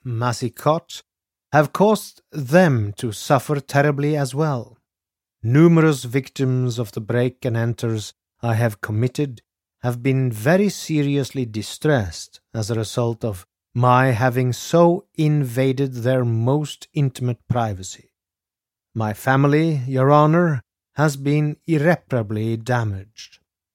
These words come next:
The understandable hatred that was expressed yesterday and that has been palpable throughout the week has me recognize that most will find it impossible to accept.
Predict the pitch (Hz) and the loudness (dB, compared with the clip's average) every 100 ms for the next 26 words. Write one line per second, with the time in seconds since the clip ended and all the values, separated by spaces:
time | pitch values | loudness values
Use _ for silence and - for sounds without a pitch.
0 | _ _ - 117 139 151 139 123 - 139 | _ _ -6 2 4 4 2 -2 -2 0
1 | 139 135 127 127 113 - 170 165 113 101 | 2 0 -2 -4 -6 0 0 0 -4 -10
2 | 92 _ _ _ - 123 110 117 120 104 | -12 _ _ _ -6 -4 -2 -2 -2 -4
3 | 123 - - 127 139 127 - 131 131 - | -8 -10 -10 0 0 0 -2 0 0 -2
4 | 139 120 139 147 160 156 - _ _ _ | -6 -2 2 2 2 -2 -8 _ _ _
5 | 120 120 113 117 - 120 107 113 113 107 | -6 -4 -2 -2 -2 -6 -4 -4 -4 -6
6 | - 170 160 - 98 104 95 90 - 117 | -2 2 2 -2 -8 -8 -10 -12 -6 0
7 | 123 135 - 120 113 147 156 - - _ | 2 0 -4 -4 0 0 -2 -12 -20 _
8 | _ 123 135 - 123 135 147 120 131 151 | _ -2 -2 -2 -2 0 2 2 2 0
9 | 147 135 135 139 139 139 120 107 _ _ | -2 0 2 2 2 0 -4 -10 _ _
10 | _ _ 127 135 127 147 196 - - 160 | _ _ 2 2 4 2 2 0 -4 -2
11 | 160 - 143 170 160 156 147 - 151 165 | -2 -2 0 2 2 -2 -6 -2 0 0
12 | - - 175 123 123 113 110 104 - 117 | -2 0 2 0 -4 -4 -4 -6 -4 -4
13 | 117 - - 135 - _ - | -6 -8 -2 -2 -2 _ -20